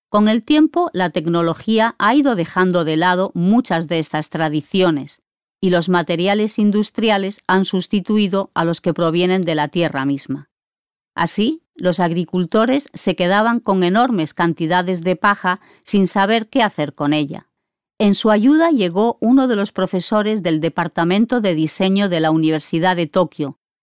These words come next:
a quien la comunidad agrícola de Niigata le pidió que pensara en una solución al problema de la paja de arroz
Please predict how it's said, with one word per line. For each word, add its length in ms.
a 100
quien 200
la 140
comunidad 640
agrícola 600
de 160
Niigata 680
le 160
pidió 380
que 120
pensara 680
en 160
una 180
solución 680
al 160
problema 560
de 100
la 180
paja 300
de 100
arroz 340